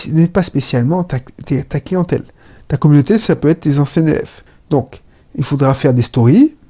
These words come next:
Donc, je te donne des indices, hein, et il faudra peut-être faire,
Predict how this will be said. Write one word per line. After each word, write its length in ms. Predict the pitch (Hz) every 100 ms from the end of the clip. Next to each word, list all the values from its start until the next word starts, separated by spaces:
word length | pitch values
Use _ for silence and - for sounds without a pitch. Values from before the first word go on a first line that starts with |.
| _
Donc, 160 | 123 -
je 40 |
te 40 | 139
donne 120 | 127
des 240 | 117 113 104
indices, 400 | 120 233 247 165
hein, 200 | 185 233 - - _ -
et 300 | 165 233 - - _ -
il 100 | 160
faudra 560 | - 156 156 190 233 -
peut-être 540 | 175 214 233 - - _ _ _ - -
faire, 540 | - - - 202 233